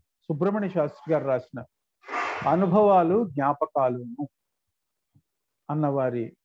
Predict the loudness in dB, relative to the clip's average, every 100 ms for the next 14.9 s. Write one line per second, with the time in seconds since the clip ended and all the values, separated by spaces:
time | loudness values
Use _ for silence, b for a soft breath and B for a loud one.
0 | _ -4 -2 -2 -4 -4 -2 0 -2 -2
1 | -2 -4 -4 -6 -8 -10 -10 -8 -10 -10
2 | _ -6 -4 -2 -2 0 0 -2 -4 -4
3 | -4 -6 -14 -20 _ _ _ _ _ _
4 | _ _ _ _ _ _ _ _ _ _
5 | 0 4 6 6 6 6 2 2 0 0
6 | 0 0 0 0 -4 -6 -8 -8 -14 -6
7 | -2 -2 2 2 2 2 0 0 -2 -2
8 | -4 -6 -8 _ _ _ _ _ _ _
9 | _ -8 0 2 4 4 4 2 0 -4
10 | -2 0 -2 -2 -6 -16 -16 -18 -12 -4
11 | -2 0 0 2 2 2 -2 -6 -6 -6
12 | -6 -8 -10 _ _ _ _ _ _ _
13 | _ _ _ _ _ _ _ _ _ -2
14 | 2 2 2 0 0 0 0 -2